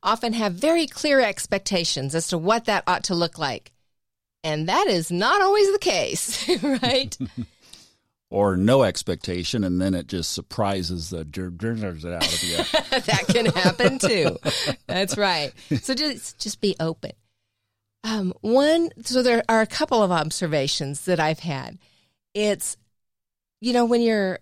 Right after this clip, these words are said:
Speaker 1: our souls are just energy, right? So when you're on the other side, when you don't have your body, for some reason, it's very easy to manipulate electricity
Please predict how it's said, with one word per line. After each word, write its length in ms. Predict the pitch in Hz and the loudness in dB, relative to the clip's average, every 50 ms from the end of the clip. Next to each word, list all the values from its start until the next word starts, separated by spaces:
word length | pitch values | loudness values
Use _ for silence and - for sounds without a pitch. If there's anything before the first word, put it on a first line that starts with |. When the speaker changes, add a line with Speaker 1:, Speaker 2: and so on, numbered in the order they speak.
| - - | -6 -2
Speaker 1:
our 140 | - 214 214 | -2 0 0
souls 400 | - - 311 320 339 339 285 247 | 0 0 2 4 4 4 4 2
are 80 | 208 175 | 0 0
just 260 | 165 170 165 - - - | 0 -2 -4 -4 -2 0
energy, 420 | 185 180 165 156 135 - 131 98 | 2 2 2 2 -2 -4 -8 -6
right? 360 | 92 170 170 202 247 285 - - - | -4 -2 0 0 0 0 -2 -6 -10
So 280 | - - 247 226 226 220 | -6 0 2 4 4 6
when 200 | 214 233 226 233 | 6 6 6 6
you're 280 | 226 226 214 202 - - - | 6 4 4 4 2 0 2
on 140 | 214 240 247 | 2 4 4
the 140 | 233 214 196 | 4 4 4
other 160 | 190 185 175 | 4 2 0
side, 340 | - 294 285 220 175 170 185 | 0 0 0 0 2 2 2
when 140 | 180 180 | 2 2
you 100 | 175 160 | 2 0
don't 420 | 151 160 - 240 240 254 294 302 302 | -4 -4 -2 0 0 2 0 0 -2
have 380 | - - 294 285 269 277 254 | -6 -6 -4 -2 -2 -2 -2
your 100 | 226 214 | -2 -2
body, 720 | 180 180 208 226 226 220 214 185 160 143 131 127 170 196 - _ _ _ _ _ _ _ _ _ _ _ _ _ - | -2 -2 -2 -2 -2 -2 -2 -4 -4 -6 -8 -8 -10 -12 -14 _ _ _ _ _ _ _ _ _ _ _ _ _ -2
for 100 | 240 247 | 0 0
some 320 | 240 - - 302 320 339 | 0 2 2 2 2 4
reason, 520 | 359 359 359 311 233 202 175 165 175 202 - - | 2 2 2 0 0 0 0 0 0 -2 0 0
it's 240 | 220 220 - - - | 0 0 0 0 -2
very 340 | - 247 254 277 302 294 - - _ - | 0 2 2 2 0 -4 -6 -8 _ -2
easy 360 | 262 277 277 254 226 202 208 | 0 0 0 0 0 0 0
to 180 | - - - 220 | -2 -2 -2 0
manipulate 760 | 226 226 214 196 185 180 - - 190 175 156 147 160 - - - | 0 2 2 2 0 -2 -2 -2 -2 0 0 0 -2 -4 -4 -2
electricity 920 | 262 277 247 214 208 - - - 302 330 - - 277 196 - - - - | 0 2 2 2 0 -2 -2 -2 0 0 -2 -2 -4 -4 -4 -6 -8 -16